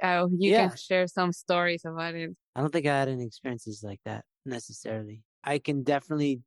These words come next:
Speaker 2: tell that I'm more numb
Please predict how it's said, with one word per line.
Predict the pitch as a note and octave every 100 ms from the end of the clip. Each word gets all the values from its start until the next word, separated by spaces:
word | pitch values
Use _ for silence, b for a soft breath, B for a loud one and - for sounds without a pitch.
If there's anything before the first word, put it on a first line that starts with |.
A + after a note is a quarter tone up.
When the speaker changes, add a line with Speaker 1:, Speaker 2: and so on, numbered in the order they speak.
| -
Speaker 2:
tell | - E3 C#3+ B2+ B2
that | A#2+ A#2+
I'm | A#2+ A#2+ A2+ A2 A2+ _
more | C#3+ D3 D#3+ E3+ E3 D3+
numb | C#3 C#3 D3+ D#3+ C#3+ C3 B2+ B2